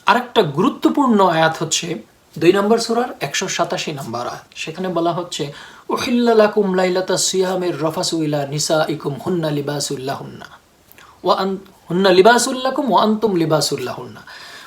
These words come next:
বলা হচ্ছে, সিয়ামের রাতে তোমাদের জন্য স্ত্রী সম্ভোগ বৈধ করা হয়েছে।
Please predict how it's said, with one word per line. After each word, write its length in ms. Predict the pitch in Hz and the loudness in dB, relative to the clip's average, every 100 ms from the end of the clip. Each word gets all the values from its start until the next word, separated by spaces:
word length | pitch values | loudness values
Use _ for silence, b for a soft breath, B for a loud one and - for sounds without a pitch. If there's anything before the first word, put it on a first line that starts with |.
| B | B
বলা 180 | 165 208 | 4 6
হচ্ছে, 360 | 240 - 269 262 B B B | 4 0 -2 -6 B B B
সিয়ামের 600 | - - 214 240 254 226 | 0 6 8 8 4 2
রাতে 200 | 233 233 | 2 2
তোমাদের 500 | 254 214 196 214 220 | -2 0 2 2 0
জন্য 320 | 208 233 240 | -2 -2 -2
স্ত্রী 280 | 208 - 233 | -2 -2 -2
সম্ভোগ 540 | 202 196 190 165 208 147 | 0 0 0 0 0 0
বৈধ 260 | 151 160 | 0 4
করা 240 | 202 202 202 | 4 4 0
হয়েছে। 400 | 202 208 - | 0 -2 -4